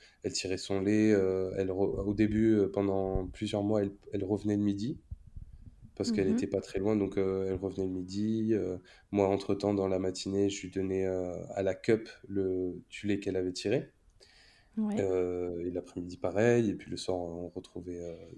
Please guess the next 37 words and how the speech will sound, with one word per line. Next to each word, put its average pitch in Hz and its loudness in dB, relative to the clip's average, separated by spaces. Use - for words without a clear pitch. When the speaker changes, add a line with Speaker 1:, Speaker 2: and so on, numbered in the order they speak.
Speaker 1:
donc 87 -16
Léa. 127 0
Et, 98 4
euh, 92 4
petit 101 -4
à 98 4
petit, 101 2
vers 98 0
ses, 95 0
je - -8
sais - -14
pas, 110 0
euh, 90 -4
pff, - -16
alors 95 -8
ça, - -8
vers 101 0
ses, 104 2
je 101 -4
pense, - -4
un 107 4
an 107 4
et 110 4
demi, 131 2
elle 104 4
arrêtait 98 0
de 104 -2
rentrer 101 0
Speaker 2:
Mhm. - 4
Speaker 1:
le, 95 4
le, 98 0
le 98 0
midi, 101 -2
tu - -10
vois, 101 2
parce 92 -4
que, 92 -4